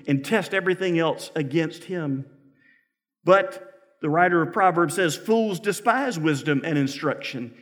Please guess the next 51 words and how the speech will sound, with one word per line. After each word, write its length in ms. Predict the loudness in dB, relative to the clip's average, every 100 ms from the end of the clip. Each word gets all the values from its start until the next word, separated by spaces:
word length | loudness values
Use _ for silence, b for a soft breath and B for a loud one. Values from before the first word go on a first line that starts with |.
| b
It's 180 | -6
a 60 | -6
foolish 440 | -2 0 2 0
thing 260 | 0 2 2
to 100 | 2
live 220 | 4 4
your 160 | 2 0
life 320 | 4 2 2 -4 B B
apart 460 | -2 2 6 6 6
from 180 | 0 2
God. 380 | 2 0 -2 -6 -16 _ _ _ _ _ _ _ _ 2
Not 400 | 4 4 0 4
first 280 | 4 6
saying, 260 | 4 4 4
"What 160 | 2 2
does 160 | -4
God 460 | -4 -2 0 0 0
think 200 | 0 2
about 300 | 0 -2 -2
this? 180 | -4 0
How 200 | 0 2
does 180 | -2 -4 B 0
God 320 | 6 6 6
want 160 | 2 2
me 100 | 2
to 100 | 0
feel 280 | -2 0 0
about 280 | 2 0
this? 200 | -2 -4
What 200 | 0 2
is 160 | 2 -2 B B 4
God's 400 | 6 6 4 2
view 320 | 2 4 6
on 120 | 4
this 200 | 2 -2
situation? 720 | -4 -2 -2 0 -2 -4 -6 B B
What 200 | 4 6
is 160 | 4 2
God's 480 | 6 8 8 4
view 320 | -2 0 4 4
on 100 | 4
this 180 | 0
activity?" 680 | 0 -2 -2 -4 -4 -6 -8 B B B
It 100 | 0
is 140 | 2
a 40 |
foolish 520 | 0 2 2 4 2 2
thing 260 | 0 2
to 140 | 2 2
ignore 360 | 2 2 0
God. 440 | -2 -8 -10 -14